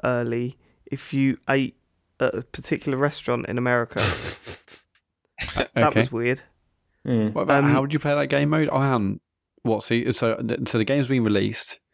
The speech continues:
Speaker 1: Yeah.
Speaker 2: And, but you have access to a certain game mode earlier because you've eaten at Taco Bell or whatever.
Speaker 1: Yeah.
Speaker 2: Uh, well, it's a, <laughs> it's a bit weird, but
Speaker 1: <laughs> It's weird.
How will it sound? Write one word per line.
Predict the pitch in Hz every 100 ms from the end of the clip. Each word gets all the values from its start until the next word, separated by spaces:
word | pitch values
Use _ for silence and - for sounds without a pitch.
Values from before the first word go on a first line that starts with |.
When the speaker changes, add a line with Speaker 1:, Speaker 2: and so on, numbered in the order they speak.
| - - - _ -
Speaker 1:
Yeah. | 147 117 - _
Speaker 2:
And, | 110 107 104 101 - - _ _ - 101
but | 117 104
you | 117 110
have | 104
access | 107 107 107 -
to | 113
a | 107
certain | - 117 117
game | 107 107
mode | 104 104
earlier | 104 104 101 98
because | - 107 98
you've | 98
eaten | 107 104
at | 101
Taco | - 101 -
Bell | 98 104 101
or | 104
whatever. | 104 101 - _ _ _
Speaker 1:
Yeah. | 143 139 113 - - _ - _ _ _ _ _ _ _ _ _ _
Speaker 2:
Uh, | 113 104 -
well, | 110 95 _ -
it's | -
a, | - _ -
<laughs> | 110 - -
it's | - 139
a |
bit | 104 123 -
weird, | - - - - -
but | - -
Speaker 1:
<laughs> | 175
It's | 180 185 320 262 302 -
weird. | 147 131